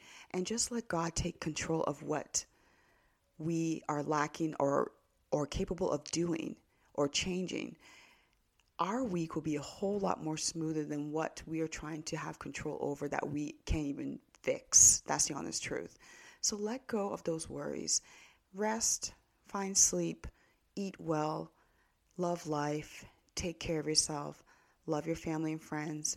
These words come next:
and enjoy your week. So I hope you enjoyed this episode. Definitely like and share it.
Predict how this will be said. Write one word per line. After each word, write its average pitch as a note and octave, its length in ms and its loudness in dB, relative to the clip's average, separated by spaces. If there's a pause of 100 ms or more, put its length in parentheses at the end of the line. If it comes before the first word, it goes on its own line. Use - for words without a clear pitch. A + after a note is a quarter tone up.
and D3+ 140 -4
enjoy D3 440 -4
your D3 260 -2
week. D3+ 500 -6 (440)
So - 280 2
I D3 60 -4
hope E3 280 -4
you F3 120 -2
enjoyed E3+ 440 2
this - 260 6
episode. F3+ 840 4
Definitely E3 380 -2
like D#3 240 -2
and D#3+ 120 -2
share F3+ 380 2
it. F3+ 160 -2